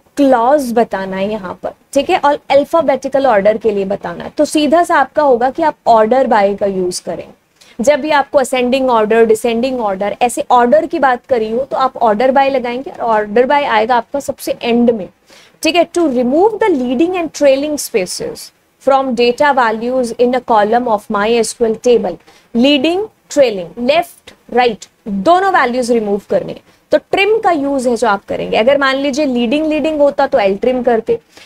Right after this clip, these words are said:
Trailing होता तो आप आर trim कर रहे होते, ठीक है। अगला question कहता है कि if the substring is not present in a string, the in S T R returns,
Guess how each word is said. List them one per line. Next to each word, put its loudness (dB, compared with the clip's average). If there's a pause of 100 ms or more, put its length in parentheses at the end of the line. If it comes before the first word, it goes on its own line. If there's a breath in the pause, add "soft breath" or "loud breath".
(160 loud breath)
Trailing 0
होता 2
तो -2
आप 0
आर -2
trim -8
कर -10
रहे -12
होते, -16 (280)
ठीक 2
है। 4 (160 loud breath)
अगला 2
question -2
कहता 0
है 0
कि 0
if -4
the 4
substring -2
is -2
not 2
present 2
in 2
a 0
string, -4 (300)
the 2 (100)
in 0
S 0
T 2
R 4
returns, -4